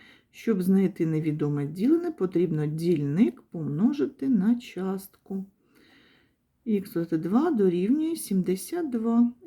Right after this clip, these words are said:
І тепер переносимо два у праву частину, змінивши знак на протилежний.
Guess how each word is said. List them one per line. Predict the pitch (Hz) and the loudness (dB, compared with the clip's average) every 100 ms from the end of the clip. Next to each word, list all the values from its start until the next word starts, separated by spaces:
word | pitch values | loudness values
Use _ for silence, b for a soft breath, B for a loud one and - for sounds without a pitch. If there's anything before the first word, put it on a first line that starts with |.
| 330 | -8
І | |
тепер | 254 220 214 196 | -6 -4 -4 -4
переносимо | - 185 175 156 156 - 165 160 | -4 -4 -2 -4 -6 -8 -6 -6
два | 160 160 151 156 b b b b b - | -4 -4 -4 -6 b b b b b -10
у | 160 | -8
праву | - 156 147 139 | -4 -2 -2 -4
частину, | - - 151 - - 339 349 320 | -6 -4 -6 -6 -8 -6 -4 0
змінивши | 202 175 160 156 - 160 | 2 2 0 -4 -6 -2
знак | 208 285 381 - | 2 2 0 -2
на | 220 294 | -2 -2
протилежний. | 220 214 - 165 170 175 175 170 | -4 -8 -6 -6 -6 -6 -8 -10